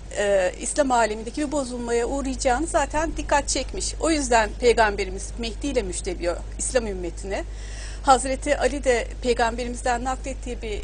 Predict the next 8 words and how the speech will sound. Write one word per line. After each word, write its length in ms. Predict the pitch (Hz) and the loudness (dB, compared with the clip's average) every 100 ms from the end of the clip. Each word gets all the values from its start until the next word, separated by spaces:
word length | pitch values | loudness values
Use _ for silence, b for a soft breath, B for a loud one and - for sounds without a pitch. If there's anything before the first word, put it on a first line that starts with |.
| - | -6
hadiste 560 | 233 226 240 - 370 427 B B B - | -6 -6 -6 -4 -4 -4 B B B 2
Hazreti 420 | 277 247 277 302 | 4 4 2 -2
Mehdi'yi 420 | 277 262 - 330 | -2 -2 -2 -2
beklemek 500 | 269 269 269 285 415 - - 262 | -2 -2 -2 -2 -2 -4 -8 0
ibadetlerin 580 | 262 277 277 - 302 | 6 6 6 -2 -4
en 180 | - 294 | -2 -2
üstünüdür 680 | 269 - 226 196 180 175 - | -4 -4 -4 -4 -4 -6 -4
diyor. 220 | 170 180 | -4 -4